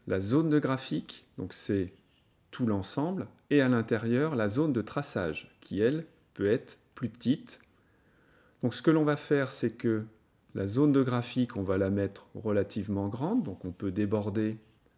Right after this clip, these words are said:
de tous les côtés. Le graphique lui-même, on va donc le mettre en arrière-plan. Et la zone de traçage, je vais pouvoir donc la déplacer pour la mettre,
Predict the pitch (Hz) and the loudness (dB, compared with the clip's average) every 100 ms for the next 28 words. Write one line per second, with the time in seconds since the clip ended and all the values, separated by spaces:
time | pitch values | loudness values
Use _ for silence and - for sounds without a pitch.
0 | _ 104 98 - 101 95 95 113 151 269 | _ -10 -8 -2 -2 -2 -4 -2 -2 -4
1 | - _ _ _ _ _ - 135 135 135 | -8 _ _ _ _ _ -2 0 2 0
2 | 131 135 - 131 131 127 120 110 104 101 | 0 -2 4 6 8 6 4 2 0 0
3 | 95 104 98 92 - - 120 110 95 - | 0 0 0 -2 -4 -4 0 0 -2 -6
4 | - 117 165 247 - _ _ _ _ _ | -4 -4 -4 -6 -12 _ _ _ _ _
5 | - 113 110 107 135 147 123 87 87 90 | -4 0 0 2 4 4 4 0 -6 -6
6 | 92 85 - 147 202 143 120 _ _ _ | -6 -6 -4 -2 -4 -8 -14 _ _ _
7 | - 120 131 123 135 139 131 123 98 101 | -6 -2 0 -2 -4 0 2 2 0 -4
8 | 92 - - _ 101 92 90 92 87 - | -4 -12 -20 _ -2 -2 -2 -2 -4 -4
9 | 135 208 - - _ _ _ _ _ 110 | -4 -4 -6 -16 _ _ _ _ _ -2
10 | 107 107 110 110 107 - | 2 2 2 0 -2 -18